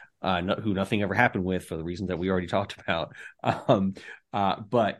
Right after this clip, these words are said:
she was in one of my classes, and we were, like, walking, walking between classes or something like that. And, um, <laughs> we're, we're walking, and, and this is a time when I, I knew that there was a lot of, like, church activity and, and, like, like,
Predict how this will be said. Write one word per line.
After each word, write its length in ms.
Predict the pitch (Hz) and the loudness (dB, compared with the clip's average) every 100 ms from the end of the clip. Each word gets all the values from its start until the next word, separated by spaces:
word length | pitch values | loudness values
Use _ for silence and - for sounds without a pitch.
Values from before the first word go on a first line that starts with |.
| _ | _
she 180 | - 120 | -4 0
was 140 | 107 | 2
in 100 | 110 | 2
one 120 | 101 98 | 2 0
of 60 | |
my 120 | 92 | -2
classes, 500 | 87 92 90 - 80 | -4 -4 -4 -6 -10
and 100 | 92 | -8
we 80 | 90 | -6
were, 100 | 87 | -4
like, 220 | 87 85 | -4 -4
walking, 520 | 87 87 90 85 85 - | 0 0 -2 -6 -6 -4
walking 420 | 92 85 87 82 | -2 0 -2 -6
between 240 | 82 92 82 | -4 -4 -2
classes 360 | 85 78 85 | 0 0 -2
or 40 | 78 | -4
something 240 | 85 73 | -4 -2
like 180 | 80 80 | -4 0
that. 280 | 80 71 - - | 0 0 -2 -2
And, 380 | 92 87 85 | 0 0 2
um, 300 | 82 82 80 80 - _ _ _ _ | 2 2 -2 -6 -16 _ _ _ _
<laughs> 500 | _ _ _ _ 107 | _ _ _ _ -2
we're, 260 | - 113 - | 2 0 2
we're 200 | 95 90 | 0 4
walking, 720 | 98 98 - 98 90 87 - _ | 6 6 4 0 0 -4 -8 _
and, 200 | 117 110 107 | 0 0 0
and 200 | 110 104 | -2 2
this 200 | 117 - | 0 2
is 120 | 123 | 0
a 80 | 113 | -2
time 480 | - 113 107 107 95 | 0 2 4 4 2
when 180 | 92 - | -2 -2
I, 140 | 95 95 95 - - | -2 0 0 -4 -4
I 120 | 101 | -2
knew 420 | 104 101 107 110 | -2 2 4 4
that 140 | 113 113 | 2 0
there 100 | 101 | 0
was 120 | 95 | 0
a 60 | 87 | -2
lot 260 | 87 92 | 0 0
of, 60 | 95 | 0
like, 180 | 90 - | -2 -6
church 360 | - 95 - - | -4 -4 -6 -12
activity 720 | 87 - 92 85 90 104 101 | -12 -8 -8 -4 -2 -2 -4
and, 160 | - 87 | -6 -4
and, 200 | 85 92 | -2 -2
like, 140 | 85 - - | -2 -6 -4
like, 200 | 92 | -4